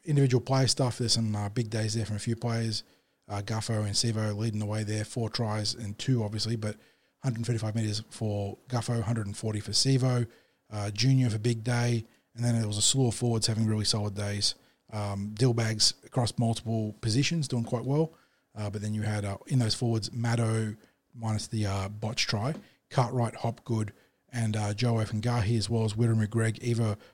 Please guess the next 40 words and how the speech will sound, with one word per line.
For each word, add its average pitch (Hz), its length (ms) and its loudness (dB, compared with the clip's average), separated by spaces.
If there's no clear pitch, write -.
over 156 200 8
a - 20 6
hundred 135 200 4
meters 131 280 4
or 107 80 0
close 123 280 2
enough 110 280 0
to 107 280 0
be 101 460 -6
counted, 135 440 2
having 107 400 -4
very, 110 340 -2
very 104 200 -4
solid 101 260 -2
games. 101 340 -2
Boys, 120 300 0
what 123 160 2
were 123 60 0
your 107 100 0
takeaways 110 680 -2
from 131 200 0
this 120 180 0
one 113 140 2
with 107 100 -2
the 120 180 -2
Eels 117 280 0
at 190 160 -2
the 170 60 -2
time 135 540 2
actually 135 280 0
keeping 131 280 2
their 113 120 2
season 120 300 4
alive 110 320 2
but 110 100 -4
needing 107 280 2
a, 101 220 -2
a 110 80 -6
gauntlet 120 460 2
of 101 160 -4